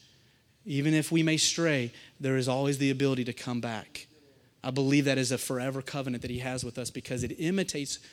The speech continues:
who he is in his likeness. The relationship that God the Father has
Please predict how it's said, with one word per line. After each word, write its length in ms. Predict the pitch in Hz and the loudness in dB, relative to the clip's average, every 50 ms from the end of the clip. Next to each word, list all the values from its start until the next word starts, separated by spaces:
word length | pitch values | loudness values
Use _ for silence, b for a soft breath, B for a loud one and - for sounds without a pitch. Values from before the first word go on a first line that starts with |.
| B B _ - - | B B _ -6 -2
who 160 | 180 175 180 | 0 0 0
he 260 | 160 165 165 160 151 | 0 0 0 0 0
is 140 | 143 123 127 | 0 0 -2
in 60 | 120 | -4
his 140 | 120 123 120 | -4 -6 -6
likeness. 680 | 120 123 123 123 123 101 98 110 117 - - - - - - - _ _ _ _ _ _ B B B B B B B B B B B B B B B B - _ _ _ _ _ | -6 -6 -6 -8 -8 -10 -14 -14 -12 -10 -10 -10 -10 -12 -14 -20 _ _ _ _ _ _ B B B B B B B B B B B B B B B B -20 _ _ _ _ _
The 80 | - 135 | -6 0
relationship 720 | 123 131 127 135 147 170 185 - 165 151 - - 147 - | 0 2 4 8 8 8 8 8 6 6 4 4 4 2
that 160 | - 147 143 | 0 -4 0
God 220 | 139 147 147 151 151 | 2 2 2 2 0
the 60 | 143 | 0
Father 360 | - - 151 143 147 143 135 | 0 0 0 2 2 0 0
has 440 | 120 135 147 147 139 127 127 123 | 0 2 2 2 2 2 -2 -4